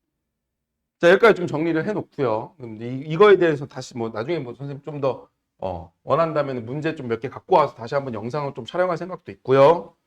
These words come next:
지금은 그냥 요거는 이제, 어,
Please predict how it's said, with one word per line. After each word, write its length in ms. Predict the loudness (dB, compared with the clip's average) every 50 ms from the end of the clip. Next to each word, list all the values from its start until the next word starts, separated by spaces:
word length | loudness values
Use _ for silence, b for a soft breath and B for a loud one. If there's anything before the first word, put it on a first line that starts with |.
| _ _ _
지금은 580 | -14 -8 -4 -2 2 2 2 2 0 -4 -10 _ _ _ _ _ -8
그냥 140 | -6 -4 -2
요거는 460 | -2 -2 -2 -2 -2 -4 -6 -8 -12 _ _
이제, 340 | -14 -10 -8 -8 -8 -8 -14 _ _ _ _ _ _ _ _ _ _ _ _ _ -18
어, 220 | -18 -16 -18 -18